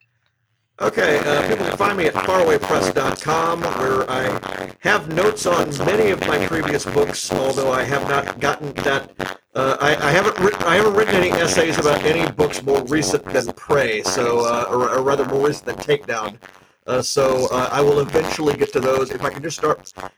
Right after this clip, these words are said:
if I can get, if I can get a month between writing novels, I'll, I'll get, I'll get more of those behind the scenes essays online. Uh, and on Twitter, they can find me at J J M Far Away.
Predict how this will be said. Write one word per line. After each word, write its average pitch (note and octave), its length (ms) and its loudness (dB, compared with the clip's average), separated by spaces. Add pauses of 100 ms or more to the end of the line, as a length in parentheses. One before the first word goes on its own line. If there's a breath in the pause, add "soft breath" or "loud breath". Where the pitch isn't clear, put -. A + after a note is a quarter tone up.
if C3 100 -4
I D#3 80 4
can F3+ 80 -12
get, G#3+ 160 2
if E3 100 0
I F#3+ 60 4
can G3+ 140 0
get E3+ 100 2
a - 20 -8
month F3 260 0
between E3 360 -2
writing C#3 300 2
novels, A#2+ 400 0
I'll, A2+ 260 -2
I'll A#2+ 160 -4
get, C3 180 -8 (160)
I'll A#2+ 120 -4
get B2+ 180 -12
more C3 120 0
of A#2+ 60 -2
those B2 160 0
behind B2+ 360 -4
the A#2 60 -12
scenes B2 300 -6
essays A#2 380 0
online. A2+ 460 -10 (560 soft breath)
Uh, D#3 360 4
and E3 340 0
on D3+ 320 0
Twitter, F3 380 2
they D3+ 100 4
can D3 120 -6
find C#3+ 240 -2
me C#3 160 -4
at A#2+ 240 -6
J D3+ 260 0
J C#3+ 280 0
M C3+ 240 -2 (160)
Far C3 360 0
Away. A#2+ 420 0